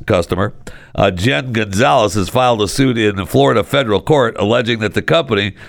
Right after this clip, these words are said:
has continued to bill for services not delivered. So she's not pissed that she doesn't have E S P N, although she might be.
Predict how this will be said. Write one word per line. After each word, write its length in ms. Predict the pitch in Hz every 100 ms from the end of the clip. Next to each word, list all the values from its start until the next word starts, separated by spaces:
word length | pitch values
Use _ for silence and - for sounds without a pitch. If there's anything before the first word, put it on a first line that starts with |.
| -
has 240 | - 104 95
continued 600 | 120 92 143 147 147 101
to 140 | 127
bill 420 | 95 120 160 180
for 280 | 147 139 117
services 680 | 107 165 170 160 127 170 131 - - -
not 400 | 107 151 165 -
delivered. 560 | 165 170 170 131 80 - -
So 100 | -
she's 280 | 123 233 254
not 240 | 247 196
pissed 360 | 170 185 127 - - _ _ _ _ _ _
that 120 | - 139
she 80 |
doesn't 240 | 151 156 147
have 160 | 143
E 80 | 147
S 140 | 135 120
P 180 | 151
N, 160 | 139 101
although 400 | 95 95 98 92 - -
she 140 | - 98
might 260 | 92 85
be. 220 | - 64